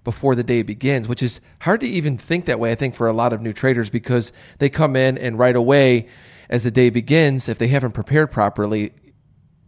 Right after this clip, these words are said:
they're searching for trades. And we want the market to show us a scenario that we have prepared for. And, and it's not gonna be perfect, we know that, but it, that's what creates the opportunities.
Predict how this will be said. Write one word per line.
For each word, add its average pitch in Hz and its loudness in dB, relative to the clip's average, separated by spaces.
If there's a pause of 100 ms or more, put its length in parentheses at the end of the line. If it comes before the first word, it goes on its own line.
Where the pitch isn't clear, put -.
(220)
they're 117 -4
searching 120 -2
for 104 -10
trades. 90 -8 (360)
And 117 -2
we 127 2
want 120 2
the 117 -4
market 110 -4
to 104 -4 (260)
show 117 0
us - 2 (340)
a 120 -6
scenario 107 0 (380)
that 113 0
we 139 2
have 131 2
prepared 107 -2
for. 98 -4
And, 131 -2
and 170 -4
it's 214 -6
not 170 0
gonna 131 -2
be 110 -2
perfect, 101 -6
we 139 0
know 101 -2
that, 95 -6
but 110 0
it, 135 -6
that's 139 2
what 120 -4
creates 117 -2
the 113 0
opportunities. 104 -6